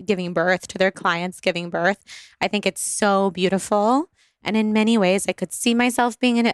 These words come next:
a doula maybe in the future. And in many ways, I could also leave that to the doulas who were born to be doulas.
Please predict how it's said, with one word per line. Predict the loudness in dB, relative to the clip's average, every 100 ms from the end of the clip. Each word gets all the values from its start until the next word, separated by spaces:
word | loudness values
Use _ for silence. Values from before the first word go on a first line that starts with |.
| -2
a | -2
doula | 4 4 4 2 0
maybe | -2 0 0
in | 0
the |
future. | 0 -2 0 0 0
And | 0 0
in | 0
many | 0 0 2
ways, | 2 2 0 -2 -12 _ _ _ _
I | 0 0 -2 -6 -10
could | -4
also | -2 0 -2
leave | -2 -2 -4 -2
that | -2 -2 -4
to | -6
the | -4
doulas | -4 -2 -2 0 -2 -4 -2
who | 0 0 -2
were | -4
born | -6 -2 2 4 2 0
to | -4
be | -4 -2
doulas. | 0 0 0 -4